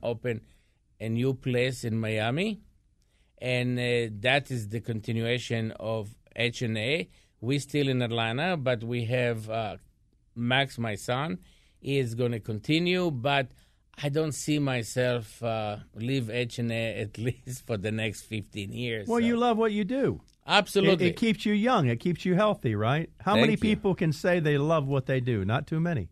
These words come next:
Speaker 1: I don't know a lot, but I really love it. It's the clients. I work around the world. I'm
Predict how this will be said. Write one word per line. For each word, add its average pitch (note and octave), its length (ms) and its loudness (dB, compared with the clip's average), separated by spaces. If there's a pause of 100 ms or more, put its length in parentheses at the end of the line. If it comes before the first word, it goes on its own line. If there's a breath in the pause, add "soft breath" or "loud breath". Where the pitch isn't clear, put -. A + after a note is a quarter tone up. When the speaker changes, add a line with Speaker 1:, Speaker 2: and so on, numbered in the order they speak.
(100)
Speaker 1:
I B2 160 -2
don't B2+ 220 0
know C3 180 2
a A#2+ 40 0
lot, A#2 580 2
but G#2+ 220 -2 (100)
I G#2+ 120 0
really B2 760 0
love A#2 640 0
it. - 300 -12
It's G#2+ 300 -6
the G2+ 360 -6 (220)
clients. D#3 760 0 (400 soft breath)
I A#2+ 120 6
work B2+ 320 2
around G#2+ 340 0
the G#2+ 60 -4
world. C#3 560 4
I'm G#2 640 -6